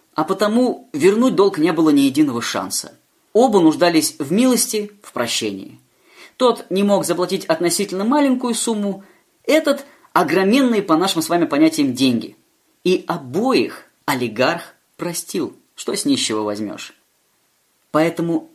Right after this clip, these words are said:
и вам нужно прощение. Вы, может, немного согрешили, но по сути-то мы все Христа распяли".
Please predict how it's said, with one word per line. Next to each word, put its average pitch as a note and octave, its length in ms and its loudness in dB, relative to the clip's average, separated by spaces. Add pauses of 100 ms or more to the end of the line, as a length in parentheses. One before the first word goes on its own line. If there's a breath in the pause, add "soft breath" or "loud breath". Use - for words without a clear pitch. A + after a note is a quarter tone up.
и D#3 100 2
вам C#3 640 -2
нужно B2 540 0
прощение. D3 960 0 (420)
Вы, F3 140 -2
может, A3+ 560 -2
немного A#3+ 540 2
согрешили, C#3 760 0 (460)
но D#3 220 0
по - 260 -8
сути-то - 640 -6 (220)
мы F#3 180 0
все A#3+ 360 -2
Христа D#3+ 500 -2
распяли". C#3+ 600 -2